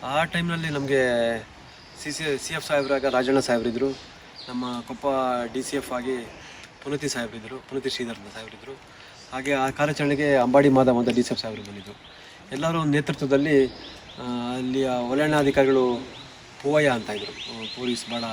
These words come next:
ಎಕ್ಸ್ಪರ್ಟ್ ಇದ್ರು, ಅವರು ಒಳ್ಳೆ ಧೈರ್ಯಸ್ಥ. ಅವರ ನೇತೃತ್ವದಲ್ಲಿ ಇಡೀ ಒಂದು ಐವತ್ತರಿಂದ ಅರವತ್ತು ಜನ ಸಿಬ್ಬಂದಿ ಕಾಡಲ್ಲೇ ಕ್ಯಾಂಪ್ ಹಾಕ್ಬಿಟ್ಟು, ಡೇರೆ ಹಾಕಿ ಹೊಳೆಯಿಂದ ಆಚೆಗೆ ಅಷ್ಟು ದಿನ ಒಂದು ಹತ್ತರಿಂದ ಹನ್ನೆರಡು ದಿನ ನಾವು ಕಾಡೊಳಗಡೆನೇ ಇದ್ವಿ, ಹೊ-, ಹೊರಗೆ ಊರಿಗೆ ಬರಲಿಲ್ಲ.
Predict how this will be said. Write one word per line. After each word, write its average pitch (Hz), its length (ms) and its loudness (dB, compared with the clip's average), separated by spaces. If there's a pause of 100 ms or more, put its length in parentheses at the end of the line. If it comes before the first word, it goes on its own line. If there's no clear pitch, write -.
(360)
ಎಕ್ಸ್ಪರ್ಟ್ 117 340 -16
ಇದ್ರು, 107 180 -16
ಅವರು 113 220 -14
ಒಳ್ಳೆ 110 320 -14
ಧೈರ್ಯಸ್ಥ. 120 240 -10 (840)
ಅವರ 147 160 -4
ನೇತೃತ್ವದಲ್ಲಿ 139 580 0
ಇಡೀ 131 160 6
ಒಂದು 123 340 6
ಐವತ್ತರಿಂದ 135 320 6
ಅರವತ್ತು 135 360 6
ಜನ 131 140 6
ಸಿಬ್ಬಂದಿ 120 420 0 (440)
ಕಾಡಲ್ಲೇ 160 320 6
ಕ್ಯಾಂಪ್ 143 280 2
ಹಾಕ್ಬಿಟ್ಟು, 120 320 -2 (760)
ಡೇರೆ 151 200 4
ಹಾಕಿ 131 340 0
ಹೊಳೆಯಿಂದ 127 300 4
ಆಚೆಗೆ 120 300 2 (580)
ಅಷ್ಟು 165 240 0
ದಿನ 165 120 0
ಒಂದು 143 340 4
ಹತ್ತರಿಂದ 160 580 -6
ಹನ್ನೆರಡು 143 320 0
ದಿನ 151 80 -2
ನಾವು 165 120 4
ಕಾಡೊಳಗಡೆನೇ 143 680 8
ಇದ್ವಿ, 110 200 4
ಹೊ-, 104 520 -6
ಹೊರಗೆ 135 260 2
ಊರಿಗೆ 143 320 8
ಬರಲಿಲ್ಲ. 135 340 10